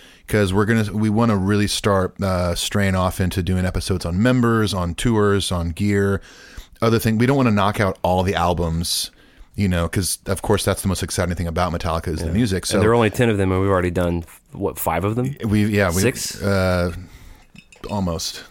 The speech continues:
Speaker 1: Um, we're getting there, but yeah, we don't wanna, you know, blow our wad on all, on all the, all the records. So, uh, we're gonna be straying from the past. So we're not sure when we'll do Injustice for All, but the Charming Outlaw, thanks for your, uh, your comment, and we will do it at some point. We promise.
Speaker 2: It's coming up for sure.
Speaker 1: Yeah. What you got?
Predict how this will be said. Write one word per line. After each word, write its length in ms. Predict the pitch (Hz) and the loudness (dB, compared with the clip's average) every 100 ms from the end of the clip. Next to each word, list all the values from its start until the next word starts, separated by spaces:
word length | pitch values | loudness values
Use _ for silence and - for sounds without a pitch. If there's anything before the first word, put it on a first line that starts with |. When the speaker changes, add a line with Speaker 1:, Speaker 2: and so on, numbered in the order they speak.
| - - | -20 -8
Speaker 1:
Um, 420 | 117 104 95 90 87 | -4 -2 -2 -2 -2
we're 100 | 98 | -2
getting 200 | 98 82 | -2 -2
there, 140 | 80 | -4
but 320 | 82 107 95 - - - - - | -2 -2 -2 -8 -20 -20 -8 0
yeah, 120 | 120 | 4
we 120 | 127 | 4
don't 180 | 131 120 | 4 4
wanna, 220 | 113 104 | 4 4
you 100 | 104 | 4
know, 100 | 90 | 2
blow 160 | 87 90 | 2 2
our 100 | 85 | 2
wad 200 | 85 85 | 2 0
on 60 | |
all, 140 | 82 82 | 0 0
on 160 | 85 | 0
all 140 | 82 78 | 0 0
the, 200 | 80 82 | -2 -2
all 120 | 80 80 | -4 -2
the 80 | |
records. 320 | 82 80 78 - | -4 -4 -6 -2
So, 240 | 90 82 | -2 0
uh, 140 | 87 85 | 0 0
we're 120 | 98 | 0
gonna 220 | 104 117 | 2 2
be 140 | 101 98 | 2 0
straying 300 | - 98 92 | -2 -2 -2
from 100 | 92 | -2
the 60 | |
past. 260 | 90 90 87 | -2 -2 -2
So 180 | 101 95 | -2 -2
we're 100 | 98 | -2
not 140 | 113 | -2
sure 120 | - 120 | -2 0
when 160 | 139 | 0
we'll 100 | 156 | 2
do 80 | 117 | 2
Injustice 320 | 98 98 104 | 2 0 -2
for 160 | - 104 | -2 0
All, 120 | 95 | 0
but 340 | 82 147 156 - - - - - | 0 0 0 -2 -20 -20 -8 -6
the 60 | |
Charming 320 | - 87 85 | -2 0 0
Outlaw, 440 | 85 85 110 180 202 - - | 0 0 0 0 -2 -8 -4
thanks 220 | 90 90 | -4 -2
for 100 | - | -2
your, 200 | 90 92 | 0 2
uh, 160 | 90 92 | 0 0
your 140 | 95 | -2
comment, 380 | - 104 127 101 | 0 0 2 2
and 240 | 92 87 87 | 0 0 0
we 80 | 92 | 0
will 180 | 87 82 - | -2 -4 2
do 180 | 139 | 4
it 60 | 135 | 4
at 80 | 117 | 4
some 180 | 120 104 | 0 2
point. 220 | 95 82 | 0 -2
We 80 | 85 | -2
promise. 540 | 90 67 50 - - | -4 -4 -8 -10 -10
Speaker 2:
It's 100 | - - | -12 -4
coming 260 | 113 110 | -2 0
up 180 | 95 - | -2 -4
for 120 | 95 | -8
sure. 220 | - 82 | -6 -4
Speaker 1:
Yeah. 220 | 95 82 76 - _ _ _ _ _ - - _ _ _ - | -2 -4 -6 -16 _ _ _ _ _ -20 -20 _ _ _ -6
What 160 | 104 95 | -4 0
you 60 | |
got? 220 | 92 78 | 0 0